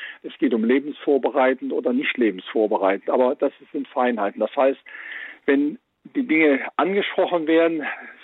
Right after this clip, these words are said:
sagen ganz viele, es muss sich was ändern. Es ist ganz klar so, dass die Kinder nicht genug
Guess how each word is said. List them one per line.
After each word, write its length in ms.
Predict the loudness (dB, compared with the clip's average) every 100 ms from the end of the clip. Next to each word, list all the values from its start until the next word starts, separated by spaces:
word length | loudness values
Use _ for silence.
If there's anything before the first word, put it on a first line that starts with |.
| -6
sagen 240 | 2 2 4
ganz 220 | 2 -2 -2
viele, 180 | 0 2
es 120 | 0 -2
muss 220 | 0 0
sich 160 | -4 -2
was 160 | -2 0
ändern. 400 | 0 2 0 0
Es 120 | -2
ist 220 | -2 -2 -2
ganz 240 | 0 0 -2
klar 340 | 0 2 4
so, 200 | 4 2
dass 160 | 2 0 -4
die 80 | -12
Kinder 540 | -6 -2 2 4 4 2
nicht 240 | -6 -4
genug 260 | 0 2